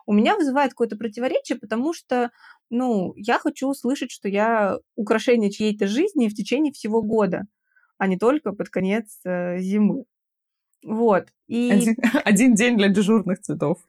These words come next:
Speaker 1: Да, как бы, если есть желание подарить девушке цветы, если есть желание поблагодарить девушку за то, что она есть в твоей жизни, ну, как бы, восьмое марта как будто очень не лучший день для этого. Вот.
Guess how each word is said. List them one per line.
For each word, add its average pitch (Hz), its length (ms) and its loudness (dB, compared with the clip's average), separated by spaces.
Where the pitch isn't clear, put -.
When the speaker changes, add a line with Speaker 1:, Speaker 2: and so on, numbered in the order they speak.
Speaker 1:
Да, 220 440 2
как 214 160 -4
бы, 214 460 2
если 226 880 4
есть 233 320 0
желание 247 380 0
подарить 214 400 -2
девушке 220 440 -2
цветы, 226 340 -8
если 214 260 -4
есть 220 180 0
желание 214 320 -2
поблагодарить 202 640 -2
девушку 202 440 -4
за 196 100 -12
то, 202 100 -4
что 202 140 -10
она 208 140 0
есть 208 220 -2
в - 20 -20
твоей 202 160 -4
жизни, 330 400 -4
ну, 240 180 0
как 208 140 -4
бы, 190 480 -2
восьмое 208 380 -2
марта 247 340 0
как 196 140 -8
будто 214 400 -8
очень 196 500 -8
не 214 400 2
лучший 208 340 0
день 160 320 -6
для 185 200 -12
этого. 254 280 -18
Вот. 220 300 0